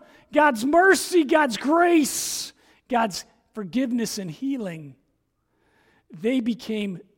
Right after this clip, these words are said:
the judge. And we will hand out your sentence.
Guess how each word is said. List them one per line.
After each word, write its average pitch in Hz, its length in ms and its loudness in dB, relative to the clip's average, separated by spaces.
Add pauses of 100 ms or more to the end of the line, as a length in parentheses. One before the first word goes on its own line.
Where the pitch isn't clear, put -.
the 147 220 -18
judge. - 760 -10 (1400)
And 160 140 -14
we 185 120 -8
will 151 160 -12
hand 175 400 -10
out 175 280 -10
your 170 180 -14
sentence. - 760 -20